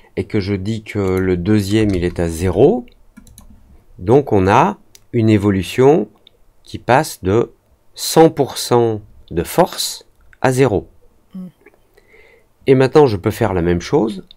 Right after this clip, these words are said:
Speaker 1: sur, alors, euh, je vais les appeler displacer point deux et displacer point un. Le point un, lui, il a une force de zéro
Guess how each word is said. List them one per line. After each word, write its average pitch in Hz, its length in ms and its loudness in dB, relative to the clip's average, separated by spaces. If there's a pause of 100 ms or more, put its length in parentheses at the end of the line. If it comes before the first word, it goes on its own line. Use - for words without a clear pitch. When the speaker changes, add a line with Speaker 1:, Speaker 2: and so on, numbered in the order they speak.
Speaker 1:
sur, 95 480 -6 (100)
alors, - 340 -10 (180)
euh, - 140 -12 (160)
je 82 180 -12
vais 92 180 -4
les 90 240 -4
appeler 104 300 -4
displacer 101 720 -6 (800)
point 107 280 -2
deux 117 540 -4 (100)
et 90 100 -6
displacer 90 600 -10 (160)
point 104 240 0 (220)
un. 127 240 -2 (1400)
Le 117 200 2
point 139 460 4
un, 147 280 4
lui, 117 260 0
il 117 60 4
a 113 40 4
une 101 140 2
force 104 300 -4
de 92 120 -4
zéro 104 580 0